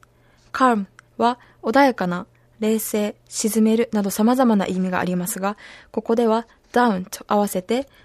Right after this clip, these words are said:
落ち着いてくださいという意味で使います。日常会話でもよく見られる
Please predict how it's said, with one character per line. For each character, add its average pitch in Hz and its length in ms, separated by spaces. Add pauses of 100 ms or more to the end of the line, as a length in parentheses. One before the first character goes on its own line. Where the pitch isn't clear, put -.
落 - 160
ち - 80
着 226 120
い - 20
て 226 100
く 220 120
だ 214 100
さ 214 180
い 202 100 (220)
と 214 120
い 208 120
う 254 60
意 226 120
味 208 80
で 254 100
使 180 240
い 170 40
ま 170 140
す。 - 180 (840)
日 220 220
常 277 160
会 302 200
話 254 100
で 202 80
も 180 100
よ 220 100
く 226 100
見 196 100
ら 196 100
れ 233 80
る 220 100